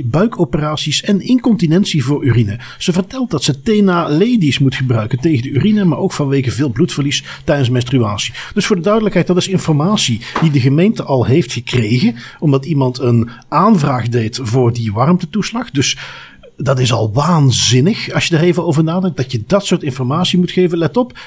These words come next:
dit zijn mensen in de bijstand, zoals het dan heet in Nederland. Dus, eh, leefloon, zoals ze het in België noemen. Eh, dus die, die, die hebben eigenlijk geen keuze. Je wilt die toeslag hebben, dus die geven al idioot veel informatie.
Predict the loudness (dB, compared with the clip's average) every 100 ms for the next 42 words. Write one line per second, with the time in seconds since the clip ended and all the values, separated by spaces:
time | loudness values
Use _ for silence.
0 | -2 0 2 2 2 0 0 2 2 0
1 | 0 -2 -2 -2 0 0 0 -2 -4 -2
2 | 0 0 0 -2 0 -2 -2 -4 -12 -10
3 | -4 -2 -2 2 2 2 2 0 0 -2
4 | -2 0 0 2 0 0 0 0 -2 -4
5 | -16 -12 -4 0 2 2 2 0 0 -2
6 | -2 0 2 0 -2 -4 -2 0 0 0
7 | 0 0 2 0 2 0 0 0 -2 -2
8 | -2 0 0 -2 -4 0 0 2 -2 -2
9 | -4 -6 -12 -4 0 2 2 2 2 0
10 | 0 0 0 0 -4